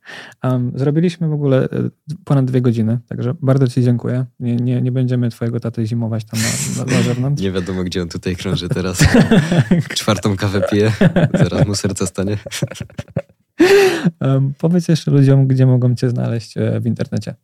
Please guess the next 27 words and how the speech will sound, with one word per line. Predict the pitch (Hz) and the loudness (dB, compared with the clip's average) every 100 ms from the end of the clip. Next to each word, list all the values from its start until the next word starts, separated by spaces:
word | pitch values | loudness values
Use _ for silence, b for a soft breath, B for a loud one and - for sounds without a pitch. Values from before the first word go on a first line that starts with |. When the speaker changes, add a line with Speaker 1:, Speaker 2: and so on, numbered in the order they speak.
| _ | _
Speaker 2:
E, | - 107 104 104 | -6 -2 0 0
na | 104 101 | -2 -4
Instagramie, | 98 101 98 98 98 98 95 | -2 -2 -2 -2 -2 -2 -4
na | 90 | -6
Facebooku | 87 90 80 87 95 | -6 -8 -8 -8 -6
i | |
na | 90 | -6
Twitterze. | 87 90 98 95 107 107 - _ | -6 -6 -4 -2 -4 -6 -14 _
E, | 85 | -8
mam | 87 87 | -6 -6
swoje | - 87 | -8 -8
strony | - 90 90 90 87 85 | -6 -6 -4 -4 -6 -8
Kasper | 90 85 90 | -8 -6 -6
Sztuka | - - 87 | -8 -6 -2
Racing. | 90 90 - 90 - - _ - | -2 -2 -4 -6 -8 -18 _ -12
E, | 80 82 80 82 82 80 80 82 - _ _ | -8 -6 -6 -6 -6 -6 -8 -10 -14 _ _
i | 85 | -10
też, | 80 - 82 - - - - | -8 -6 -4 -2 -2 -2 -4
e, | 82 80 80 80 80 | -4 -4 -6 -8 -8
jeżeli | 80 80 80 | -8 -8 -10
ktoś | - 80 | -8 -6
jest | 80 | -6
zainteresowany, | 82 78 78 80 - 82 82 80 76 | -6 -6 -6 -8 -8 -8 -6 -8 -8
e, | 78 78 76 | -8 -8 -8
wsparciem, | - - 80 - | -10 -10 -10 -10
no | 80 | -10
to, | 76 76 73 | -8 -10 -10